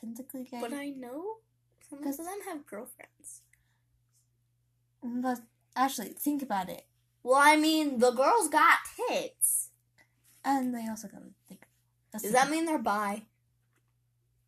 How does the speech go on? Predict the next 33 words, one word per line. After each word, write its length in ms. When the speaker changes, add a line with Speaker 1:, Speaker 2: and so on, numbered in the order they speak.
Speaker 1:
Yeah. 320
Speaker 2:
They 120
would 100
be 140
more 180
bi 320
than 200
gay. 440
What 120
is 120
your 140
guys' 400
opinion 460
on 120
this? 180
We 80
Speaker 1:
I'm 80
Speaker 2:
keep 80
Speaker 1:
not, 200
I'm 100
not 140
even 160
saying 380
gay. 180
I'm 160
just 180
saying, 200
like, 120
they're 120
technically. 560
That 120
meaning 300
Speaker 2:
Tech-, 320